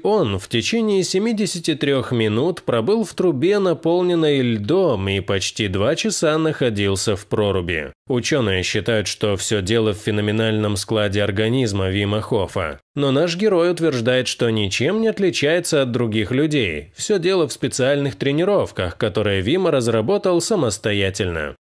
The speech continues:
По словам рекордсмена, всего после пяти дней тренировки его подопечные смогут пробежать босиком по льду через весь город без какого-либо риска простудиться.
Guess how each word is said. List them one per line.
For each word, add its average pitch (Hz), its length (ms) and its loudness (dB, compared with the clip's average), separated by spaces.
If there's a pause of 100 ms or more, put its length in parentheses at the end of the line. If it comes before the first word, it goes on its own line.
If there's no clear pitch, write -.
По 123 100 0
словам 113 440 2
рекордсмена, 98 800 0
всего 135 400 0
после 120 360 0
пяти 107 320 -2
дней 165 300 0
тренировки 127 640 0
его 98 240 0
подопечные 165 760 0
смогут 214 440 0
пробежать 156 440 2
босиком 143 540 0
по 131 140 2
льду 127 260 2
через 123 380 2
весь 107 240 2
город 151 360 2
без 147 280 0
какого-либо 185 760 2
риска 127 400 0
простудиться. 98 880 -2